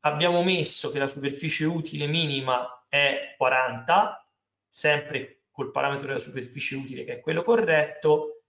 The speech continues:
e sessanta quando c'è un incremento volumetrico che dà origine a una, eh, a una nuova unità immobiliare, quando c'è un'addizione volumetrica, una sostituzione edilizia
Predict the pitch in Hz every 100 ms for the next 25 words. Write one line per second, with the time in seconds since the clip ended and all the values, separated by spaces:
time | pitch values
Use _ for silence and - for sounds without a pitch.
0 | _ - 160 - 190 - - 160 156 -
1 | 151 151 147 147 143 - 139 135 135 _
2 | _ _ _ _ 139 139 139 147 151 165
3 | - 139 175 208 151 147 147 147 143 -
4 | 120 160 170 151 131 - 135 131 131 -
5 | _ _ _ _ _ - 143 139 139 139
6 | 135 135 139 - - _ 135 127 127 123
7 | 123 120 123 151 147 143 139 135 135 135
8 | 131 127 120 120 120 120 - _ _ _
9 | _ 135 143 147 151 131 131 135 - 160
10 | 139 151 185 180 180 180 165 156 135 -
11 | 135 127 123 - 156 147 165 147 - -
12 | 160 151 - -